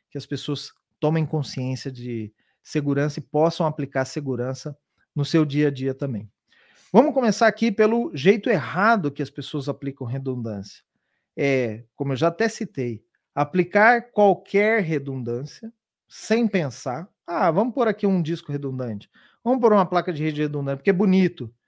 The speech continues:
Ah, vamos pôr fonte redundante. Ah, vou comprar o servidor. Ah, tem fonte redundante? Tem. Então vamos comprar com fonte redundante."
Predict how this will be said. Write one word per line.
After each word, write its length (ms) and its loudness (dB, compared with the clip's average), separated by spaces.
Ah, 180 4
vamos 240 2
pôr 180 2
fonte 380 -2
redundante. 760 -6
Ah, 80 0
vou 140 0
comprar 240 0
o 60 -2
servidor. 400 0
Ah, 120 2
tem 160 -4
fonte 240 -4
redundante? 380 -4
Tem. 240 -6
Então 280 -10
vamos 220 -12
comprar 260 -8
com 100 -18
fonte 240 -10
redundante." 280 -12